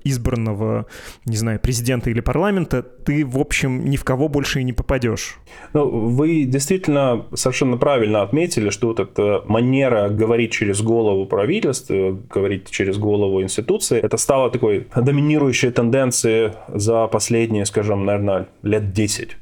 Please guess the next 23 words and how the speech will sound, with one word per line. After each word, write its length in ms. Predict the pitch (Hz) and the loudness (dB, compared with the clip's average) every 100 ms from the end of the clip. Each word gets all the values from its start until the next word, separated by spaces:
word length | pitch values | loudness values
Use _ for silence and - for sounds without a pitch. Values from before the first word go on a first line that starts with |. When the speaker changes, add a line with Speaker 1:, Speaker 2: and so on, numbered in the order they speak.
| - | -8
Speaker 2:
если 300 | 101 98 - | -4 -2 -2
мы 160 | 98 98 | -2 0
говорим 460 | 101 98 95 95 95 | 0 0 0 -2 -2
о 80 | |
коммуникации 760 | 113 139 139 139 143 120 - 113 | 0 2 2 2 2 0 2 2
между 680 | 113 110 107 107 104 104 101 | 2 0 0 0 2 2 0
режимом, 600 | 107 113 123 175 127 107 | 0 2 2 2 2 2
да, 220 | 107 113 | 2 0
и 140 | - 101 | 0 -2
европейскими 760 | 101 98 113 120 104 - 101 | -2 -2 -4 0 -2 0 -2
сообществами. 760 | 98 107 95 - - - 87 - - - - - - - - | 0 0 0 -4 -8 -6 -6 -8 -12 -18 -16 -16 -16 -18 -4
И, 240 | 139 156 151 | 0 0 2
конечно 540 | 147 160 190 - 165 | 2 2 2 2 0
же, 340 | 139 143 135 | 2 2 2
здесь 400 | 120 120 135 143 | 2 2 2 2
есть 240 | 127 135 - | 0 0 0
такой 260 | 123 127 | -2 2
некоторый 480 | 123 120 117 123 117 | 2 2 0 0 2
идейный 420 | 117 120 131 127 | 2 2 2 2
момент. 600 | 110 107 107 98 - - - - | 2 2 2 0 -4 -14 -20 -4
Это 240 | 90 113 | -2 0
не 100 | 110 | 0
только 320 | 117 156 143 | 2 2 2